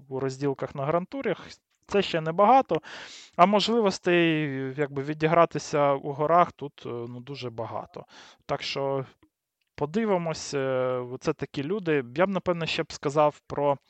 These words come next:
Г'ю Карті із, е, E F Education, Easy Post. Е, він також, е, цілеспрямовано готувався до Вельти, і ми пам'ятаємо, що, е,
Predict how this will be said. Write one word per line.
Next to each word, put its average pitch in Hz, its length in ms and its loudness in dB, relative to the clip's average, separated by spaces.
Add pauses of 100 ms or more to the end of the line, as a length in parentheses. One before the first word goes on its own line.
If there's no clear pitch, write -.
(240)
Г'ю 175 280 -2
Карті 254 500 4
із, 160 380 2
е, 151 240 6
E 156 220 4
F 156 160 2
Education, 151 880 -2
Easy 143 280 -6
Post. 151 480 -2
Е, 135 220 0
він 143 160 -6
також, - 580 -2
е, 135 380 0
цілеспрямовано 143 920 -2
готувався 131 1040 2
до 139 180 -2
Вельти, 180 640 0
і 160 80 0
ми 160 140 -4
пам'ятаємо, 160 640 0
що, 135 240 -6
е, 139 100 -8